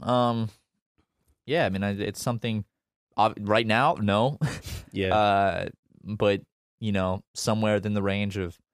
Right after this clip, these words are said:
Speaker 1: five to ten years, for five to fifteen years from now, yeah, I'd love to get married. I, it's just, I just like to get married and settle down once this crazy phase of my life has,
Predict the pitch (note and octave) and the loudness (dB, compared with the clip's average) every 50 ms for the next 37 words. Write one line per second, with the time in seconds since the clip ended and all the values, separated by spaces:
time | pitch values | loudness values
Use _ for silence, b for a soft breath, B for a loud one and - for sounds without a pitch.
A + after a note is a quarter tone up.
0 | _ _ _ _ _ _ _ _ _ _ - A2 G2+ G2+ G#2 A2 A2 G2+ - - | _ _ _ _ _ _ _ _ _ _ 0 2 4 4 4 2 2 -2 -6 -10
1 | - G#2 - - - A2 G#2+ G#2+ G#2 G2+ G#2+ A#2 C3 C#3 C3+ - - - - - | -14 -14 -8 -4 -4 -2 0 0 0 0 2 2 0 0 -2 -4 -6 -10 -12 -12
2 | - G#2 G2 - - G2+ G2 G2+ G#2 G2 G2 - - G#2+ - - - A2 A2 G#2+ | -10 -10 -10 -4 -2 0 0 0 0 -2 -6 -4 -6 -6 -6 -6 -8 -4 -2 0
3 | G#2+ G#2 A2+ C3 - - - G2+ G2 F#2+ F#2 F#2+ G2 G#2+ G#2+ B2+ - _ G#2+ G#2 | 0 0 0 -2 -4 -6 -6 -4 -2 -2 0 0 -2 -2 -4 -6 -14 _ -18 -10
4 | - G2 G#2 C#3+ G3+ F#3 A#2 A2 G2 - F#2 G2+ G#2 G#2+ - A2 G2 G2+ F#2 F#2 | -4 0 0 2 2 0 -2 -2 -4 -4 -2 -2 -2 -2 -4 -4 -4 -2 -2 -2
5 | F#2+ F#2+ F#2+ G2 F#2+ - _ _ _ _ _ _ _ _ _ _ _ _ _ _ | -2 -4 -4 -6 -8 -10 _ _ _ _ _ _ _ _ _ _ _ _ _ _
6 | - G2+ - - - - G2+ G2+ - - G#2+ G#2 - G2 G2 G#2 G#2 - G2+ G2 | -16 -16 -16 -16 -16 -16 -16 -16 -12 -12 -8 -4 -4 -4 -4 -4 -6 -6 -8 -6
7 | - A2 G#2 G#2 G2 A2+ G2+ G#2+ A2+ B2 C3 B2+ A#2+ - - C3+ C#3 C#3+ B2+ C3+ | -4 -4 -4 -4 -4 -4 -4 -4 -4 -4 -4 -4 -6 -4 -2 -2 -2 0 0 0
8 | C#3 D3 D3 C#3+ C#3 - - _ _ _ _ _ _ _ - B2 B2 - - B2+ | 0 0 0 -2 -2 -4 -8 _ _ _ _ _ _ _ -4 -4 -4 -4 -6 -8
9 | A#2 - - - A#2+ A#2+ A#2+ A#2 A#2 A2+ - A#2+ A#2 A#2 A2 A2+ A2+ G#2+ G#2 G#2 | -8 -8 -4 -2 -2 0 0 -2 -4 -6 -4 -4 -4 -4 -2 -4 -4 -4 -2 -2
10 | G2+ F#2+ - _ - F2 E2+ - - - - - - - | -4 -6 -6 _ -14 -14 -14 -14 -18 -20 -20 -20 -20 -20